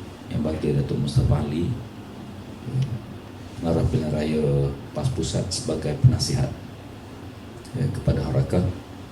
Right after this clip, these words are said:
manakala Doktor Rosli dikekalkan jawatan.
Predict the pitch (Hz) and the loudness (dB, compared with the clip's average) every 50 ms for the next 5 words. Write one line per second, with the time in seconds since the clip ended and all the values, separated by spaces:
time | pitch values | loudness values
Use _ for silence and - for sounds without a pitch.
0 | - - - - - - - - - - - - - - - - 87 82 - - | -14 -14 -12 -12 -12 -14 -14 -14 -14 -14 -14 -14 -12 -6 -2 0 2 2 2 2
1 | 76 73 73 71 71 71 71 71 71 71 69 64 - - - - - 135 131 135 | 2 2 4 4 4 2 2 2 2 0 -2 -4 -6 -8 -12 -12 -6 -4 -4 -4
2 | - 117 123 127 - - - - - - - - - - - - - - - - | -2 -4 -6 -6 -6 -8 -10 -12 -14 -12 -12 -12 -12 -12 -12 -14 -14 -12 -4 -2
3 | 87 - 90 - 85 82 85 - - - 80 76 73 73 71 69 67 - - - | -2 4 10 10 10 10 10 4 4 4 6 6 6 6 6 4 4 2 0 -2
4 | - - 76 73 - - - 143 143 - - 139 117 - - - - 71 | 2 4 4 4 4 4 4 4 4 6 8 10 10 10 8 6 6 4